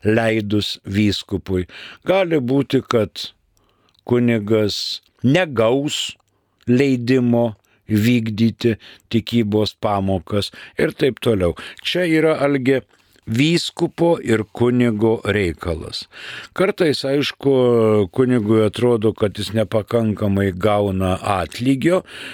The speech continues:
ir jisai sako: „Žinai, ekscelencija, aš velkuosi sutaną ir einu ten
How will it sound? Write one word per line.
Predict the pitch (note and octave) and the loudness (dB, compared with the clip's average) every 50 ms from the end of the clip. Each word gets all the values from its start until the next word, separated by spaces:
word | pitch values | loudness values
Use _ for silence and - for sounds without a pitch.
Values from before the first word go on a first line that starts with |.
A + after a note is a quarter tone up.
| - - - | -14 -4 0
ir | A#2 A#2 | 2 2
jisai | B2+ B2+ - - C3 A#2+ A2 | 2 2 0 -2 -2 -4 -4
sako: | - - C3 B2 A#2+ - - A#2+ A2+ A2 | -4 -4 -4 -4 -6 -4 0 0 0 2
„Žinai, | G#2 G#2+ B2 B2 B2+ C3 B2+ B2 A#2+ A2+ G#2+ G#2+ | 2 0 2 2 2 4 4 2 2 0 0 -2
ekscelencija, | F#2+ - - - A2 G2+ G#2 G2+ F#2+ F#2+ F2 - - G#2+ G2 F#2+ G#2 - | -2 -4 -4 -4 -2 0 0 0 0 -2 -4 -6 -4 -2 0 0 0 -2
aš | - A#2 B2 A#2 G2+ - - | -2 0 0 0 0 -2 -6
velkuosi | G2 F#2+ G#2+ G2+ G2+ - - A#2+ A#2 A2 G2+ - - G2+ E2+ | -4 -2 -2 -2 -2 -2 0 0 2 2 2 -2 -4 -6 -6
sutaną | - - - F2+ - - D#3 E3+ F#3 G3+ G3+ G3 F#3+ F#3+ F#3 E3+ - _ _ _ _ - - - - - - - | -6 -4 -6 -6 -2 -2 -2 0 0 0 0 0 0 0 0 -2 -4 _ _ _ _ -20 -20 -20 -20 -20 -18 -6
ir | - C3 D3 E3 E3+ E3+ - - | -2 0 2 4 2 2 0 0
einu | - G#2+ G#2+ G#2 G#2 G2+ G#2+ A2 A#2+ C3 C3 C#3 C#3+ D3 D3 C3+ - - | 0 0 2 2 2 2 2 2 2 2 2 2 2 0 0 -2 -4 -2
ten | - A2+ A2 A2 G#2+ G#2+ | 0 0 2 2 0 0